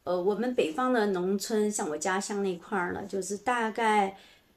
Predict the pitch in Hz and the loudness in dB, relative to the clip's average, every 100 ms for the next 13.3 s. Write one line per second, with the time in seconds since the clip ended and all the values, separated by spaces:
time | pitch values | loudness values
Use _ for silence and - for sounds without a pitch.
0 | _ _ _ 185 175 185 202 285 285 202 | _ _ _ -8 -6 -6 -4 0 4 4
1 | 247 233 233 214 165 185 - 233 190 180 | 4 2 0 0 -4 -8 -4 2 2 2
2 | 208 202 196 185 220 220 - _ 214 254 | -4 -2 0 0 -2 -8 -14 _ 0 6
3 | 269 196 208 214 - - _ 190 185 214 | 8 8 6 0 -10 -20 _ 2 4 4
4 | 262 262 262 160 - - 185 - - _ | 2 4 2 0 -2 2 2 0 -10 _
5 | 196 180 294 - - 220 190 262 285 330 | -4 0 -2 -4 -6 -6 0 0 2 0
6 | 247 202 208 202 208 208 165 170 175 190 | 2 2 4 2 0 0 -4 -4 -2 -2
7 | 180 175 175 240 - 185 180 - - 190 | 0 -2 2 2 2 -2 -2 -6 -8 -8
8 | 214 214 - 294 254 180 240 233 240 214 | -8 -10 -4 2 4 4 0 0 0 -2
9 | 156 226 202 - 185 - 196 190 - 196 | 0 0 0 -2 -4 -4 -8 -8 -6 -6
10 | - - - - - - 285 311 269 254 | -6 -10 -20 -20 -20 -4 0 2 2 2
11 | - - 208 180 208 208 214 214 214 240 | 0 2 -2 2 4 4 2 0 0 0
12 | 233 233 233 226 240 156 190 202 - 240 | 0 2 2 0 -2 -2 -2 -4 -4 -2
13 | 254 196 | 0 -2